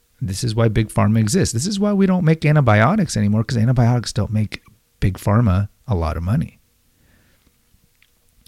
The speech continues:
So I don't expect them not to get remunerated. But at the same time,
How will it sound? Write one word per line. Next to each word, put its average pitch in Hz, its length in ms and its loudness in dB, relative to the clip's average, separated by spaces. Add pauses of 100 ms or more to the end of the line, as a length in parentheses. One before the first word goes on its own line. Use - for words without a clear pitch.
(340)
So - 140 -16
I 208 80 4
don't 277 160 2
expect 220 260 -4
them 147 140 2
not 151 200 4
to 156 60 -2
get 131 140 -2
remunerated. 117 720 0 (800)
But 151 360 2 (880)
at - 60 -20
the - 60 -10
same 190 260 4
time, 185 400 2